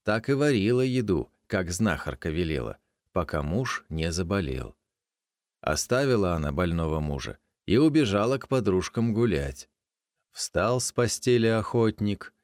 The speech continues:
еле-еле дополз до леса, встал на ноги, поднял руки крылья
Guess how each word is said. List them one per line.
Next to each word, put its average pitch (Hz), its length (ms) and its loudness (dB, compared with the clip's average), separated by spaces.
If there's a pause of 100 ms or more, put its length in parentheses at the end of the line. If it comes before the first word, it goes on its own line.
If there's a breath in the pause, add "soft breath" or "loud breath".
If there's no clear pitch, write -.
(140)
еле-еле 113 720 2
дополз 92 640 0
до 73 180 -4
леса, 104 640 0 (380)
встал 90 500 -2
на 98 320 -2
ноги, 101 440 -2 (380)
поднял 120 560 2
руки 98 340 -2
крылья 131 720 2